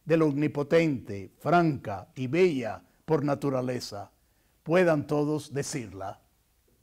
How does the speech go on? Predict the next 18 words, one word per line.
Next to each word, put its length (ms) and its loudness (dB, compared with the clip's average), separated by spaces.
Y 140 0
todo 240 8
el 120 6
trabajo 440 6
de 100 6
la 160 4
publicación 720 -2
del 140 4
Habanero 600 2
es 200 4
motivado 680 4
por 400 -2
lo 160 0
mismo. 580 -4
"Debo 560 2
a 80 2
mi 160 0
patria 720 4